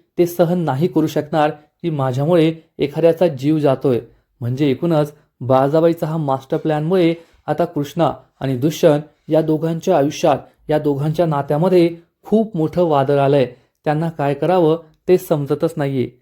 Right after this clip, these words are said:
तर मैत्रिणींनो, तुम्हाला काय वाटतं, आता कृष्णाचा निर्णय काय असेल? कृष्णा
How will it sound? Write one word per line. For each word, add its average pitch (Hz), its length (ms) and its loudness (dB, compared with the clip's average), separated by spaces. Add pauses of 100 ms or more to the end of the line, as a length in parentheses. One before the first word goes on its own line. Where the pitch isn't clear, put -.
(260)
तर 160 100 2
मैत्रिणींनो, 160 580 2 (340)
तुम्हाला 151 300 2
काय 165 140 2
वाटतं, 139 420 0 (240)
आता 131 220 -4
कृष्णाचा 180 520 -4
निर्णय 175 320 0
काय 143 340 2
असेल? 135 340 2 (380)
कृष्णा 165 440 0